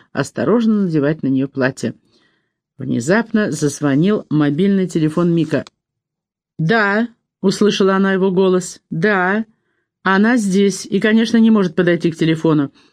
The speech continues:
Она, черт возьми, на работе. Вам известно такое слово «работа»?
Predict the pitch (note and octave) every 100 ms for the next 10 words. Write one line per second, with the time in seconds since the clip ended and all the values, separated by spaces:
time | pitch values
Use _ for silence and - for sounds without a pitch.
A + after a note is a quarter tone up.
0 | _ E3+ G3 G#3+ G#3+ G#3+ G3+ G3+ G#3 G3+
1 | G3 G#3 F#3 D#3+ C#3 - - _ _ _
2 | _ G3 A#3 A3+ D4 C4+ A3+ A3 G#3 G#3
3 | G#3 G3 G#3+ F#3+ E3 D3+ C#3+